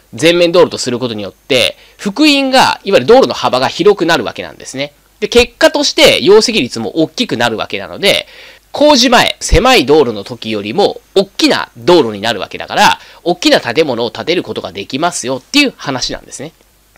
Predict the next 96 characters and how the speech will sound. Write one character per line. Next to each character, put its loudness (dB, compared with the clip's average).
ま -6
あ、 -2
そ -4
こ -2
ま 2
で -2
イ -4
メ -4
ー -2
ジ -6
で -2
き -6
な 0
か 0
っ -6
た -4
と -10
し -6
て -4
も、 2
ま -2
あ、 -2
計 0
画 -4
道 4
路 6
に -8
つ -4
い 0
て -6
は、 4
ま -8
あ、 -4
こ -2
れ 2
か 0
ら 0
ね、 -6
新 -2
し -2
く -8
作 -4
る -4
道 2
路 -6
だ -8
か -6
ら、 2
そ -2
の 0
道 4
路 2
を 2
全 -4
面 -2
道 -2
路 -6
と -10
し -8
て 0
容 -4
積 -4
率 -10
計 -6
算 -4
で -6
き -6
る -8
よ -6
う、 -20
こ -4
れ -2
を 4
そ -2
の -2
ま 0
ま、 0
え -4
ー、 -4
覚 -2
え -4
て -10
い -10
た -4
だ -2
い -6
て -2
も -2
問 -8
題 -2
ご -10
ざ -8
い -10
ま -16
せ -2
ん。 -6